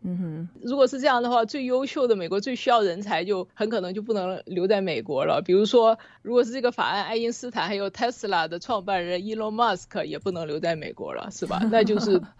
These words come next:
Speaker 2: 对美国很大的损失啊。
Speaker 1: 嗯，如果他们签运不好的话，<laughs> 抽不中。
Speaker 2: 对啊，
Speaker 1: 嗯。
Speaker 2: 他们有博士说抽了三次都没抽中，就回国了。
Speaker 1: 真的非常可惜。
Speaker 2: 对。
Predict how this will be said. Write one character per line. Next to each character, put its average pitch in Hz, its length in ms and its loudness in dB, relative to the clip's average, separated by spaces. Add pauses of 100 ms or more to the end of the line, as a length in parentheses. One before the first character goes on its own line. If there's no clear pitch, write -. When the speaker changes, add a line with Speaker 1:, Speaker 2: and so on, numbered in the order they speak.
(180)
Speaker 2:
对 233 140 8
美 190 160 2
国 185 260 4
很 202 180 -4
大 196 260 4
的 165 100 -2
损 - 260 -12
失 - 220 -16
啊。 - 140 -10 (280)
Speaker 1:
嗯， 156 380 -6
如 175 80 -2
果 180 80 0
他 170 140 0
们 175 140 -2
签 226 300 4
运 220 240 4
不 196 140 2
好 - 220 0
的 160 80 -4
话， 170 200 0 (220)
<laughs> - 240 -20
抽 170 220 -2
不 165 100 -6
中。 165 260 -4 (320)
Speaker 2:
对 277 220 2
啊， 160 200 -4
Speaker 1:
嗯。 - 20 -6
Speaker 2:
他 285 100 0
们 - 160 -2
有 220 180 0
博 208 240 -2
士 269 200 -6
说 247 120 2
抽 - 160 0
了 269 80 0
三 254 240 0
次 - 160 -12
都 208 120 -6
没 180 180 -6
抽 196 240 -2
中， 185 260 -2
就 185 220 2
回 - 220 -2
国 - 200 -4
了。 - 160 -4 (280)
Speaker 1:
真 170 100 -6
的 165 60 -6
非 165 120 -4
常 151 80 0 (140)
可 160 160 -4
惜。 190 220 -10
Speaker 2:
对。 214 120 -4